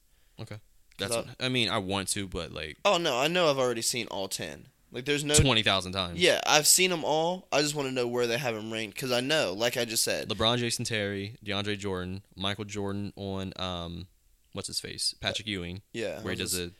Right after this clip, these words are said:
Speaker 2: the fake spin.
Speaker 1: Yeah, that.
Speaker 2: I don't think that's on Patrick Ewing. I think the first one's
Speaker 1: That's Olajuwon. That was one, right? Where does the fake spin?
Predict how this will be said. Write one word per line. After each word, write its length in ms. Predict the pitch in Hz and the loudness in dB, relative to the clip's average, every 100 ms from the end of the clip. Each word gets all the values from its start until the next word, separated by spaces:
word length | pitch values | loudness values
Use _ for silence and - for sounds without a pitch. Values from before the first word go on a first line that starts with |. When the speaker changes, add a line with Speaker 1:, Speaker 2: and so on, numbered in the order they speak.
| _ - | _ -6
Speaker 2:
the 200 | 117 110 _ - - | -4 -4 _ -20 -18
fake 300 | - 135 117 | -4 -2 0
spin. 400 | - 131 123 127 | 0 0 -4 -2
Speaker 1:
Yeah, 220 | 117 90 87 - | 0 0 -2 -6
that. 200 | 95 95 | 0 2
Speaker 2:
I 40 | |
don't 120 | - 170 | 2 0
think 140 | 156 | -2
that's 160 | 117 - | -2 -2
on 120 | 113 | -6
Patrick 360 | - 80 - | -4 -6 -8
Ewing. 200 | 107 87 90 | -10 -10 -8
I 40 | |
think 200 | 101 120 | -8 -10
the 60 | 117 | -10
first 300 | - 113 - | -6 -6 -6
one's 360 | 113 110 110 - _ _ | -10 -6 -8 -10 _ _
Speaker 1:
That's 160 | 123 123 | 2 2
Olajuwon. 560 | 104 95 87 85 87 - - | 4 2 0 -8 -12 -14 -16
That 100 | 87 | -12
was 100 | 90 | -10
one, 120 | 87 | -10
right? 180 | 85 - _ _ _ _ _ _ _ _ _ _ | -12 -12 _ _ _ _ _ _ _ _ _ _
Where 100 | 101 | -8
does 120 | 98 | -6
the 60 | 95 | -4
fake 180 | 98 - | -4 -4
spin? 240 | 98 98 | -6 -6